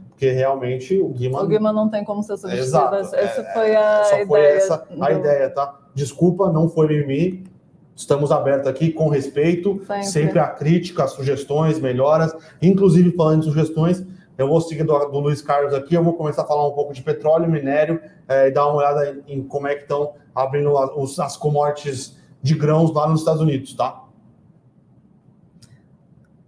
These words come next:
Speaker 2: Posso falar um, um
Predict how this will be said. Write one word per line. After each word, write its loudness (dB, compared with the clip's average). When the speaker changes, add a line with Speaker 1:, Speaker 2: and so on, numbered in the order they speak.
Speaker 2:
Posso -2
falar -4
um, -10
um -12